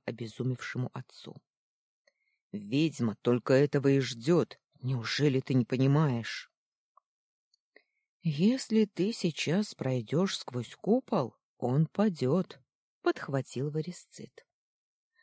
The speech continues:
Люди останутся без защиты, и изголодавшиеся стражники толпой хлынут в Драгомир, уничтожая всё на своём пути.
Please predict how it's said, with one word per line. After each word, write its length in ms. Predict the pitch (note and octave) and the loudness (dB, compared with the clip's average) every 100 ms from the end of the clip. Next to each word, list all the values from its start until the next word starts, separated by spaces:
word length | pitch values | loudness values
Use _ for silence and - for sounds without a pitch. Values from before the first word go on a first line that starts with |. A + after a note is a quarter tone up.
| _ _ | _ _
Люди 520 | - B2+ C3+ C#3+ D#3 | -6 -2 -2 -2 0
останутся 840 | A3 A#3+ - - C#3+ C#3+ E3 - G3 | 0 0 -4 -2 2 2 0 -2 -4
без 260 | D3 C#3+ | -2 -4
защиты, 880 | C3 D#3+ G#3 - - G#2 - B2+ A#2 - _ _ _ _ _ | -4 -6 -6 -8 -8 -10 -6 -6 -6 -10 _ _ _ _ _
и 200 | - B2+ | -6 -4
изголодавшиеся 1080 | B2 A2 B2 B2 A#2+ C3+ - - A#2+ A2+ G#2+ | -6 -4 -2 -2 -2 -4 -4 -4 -6 -6 -12
стражники 840 | - - C#3+ A3 C#3+ A2+ - - _ _ _ | -10 -4 -2 -2 -4 -8 -8 -16 _ _ _
толпой 560 | - C4+ C4 - D#3+ B3 | -2 -2 -4 -4 0 0
хлынут 540 | - - D#3 B2 A#2 - | -2 -2 0 2 0 -4
в 60 | |
Драгомир, 640 | G#2+ A#2+ A2+ D3 D3+ A#2+ - _ _ _ _ - | -4 -4 0 0 0 0 -6 _ _ _ _ -6
уничтожая 800 | C3 B2+ - - A2 A2 B2+ A2 | -4 -2 -4 -8 -8 -4 -2 -4
всё 380 | - - - C3+ | -8 -12 -4 0
на 100 | F3+ | 0
своём 480 | - - G2+ G#2+ A#2 | -2 -8 -6 -4 -6
пути. 580 | - G#2 - G#2 G#2+ | -8 -12 -12 -14 -14